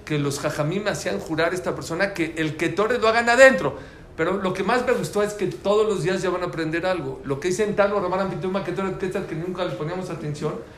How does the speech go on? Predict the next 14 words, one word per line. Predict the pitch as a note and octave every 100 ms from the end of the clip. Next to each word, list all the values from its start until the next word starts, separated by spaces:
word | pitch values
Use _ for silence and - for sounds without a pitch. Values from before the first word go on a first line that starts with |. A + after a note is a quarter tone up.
| - -
ya | G3
entendieron, | G#3 G#3 A#3 F#3+
no | G#3
está | G3+ A3+
tan | A3+ A#3
difícil. | - D4 - C#3+ - - - -
Y |
habían | D3+ F#3 G3+ G3
once, | D#3+ F3 D3+ C3+ A#2+ - C#3
les | C3+
va |
a | F3
encantar | F3 D3+ C#3+ C#3
esto, | B2 -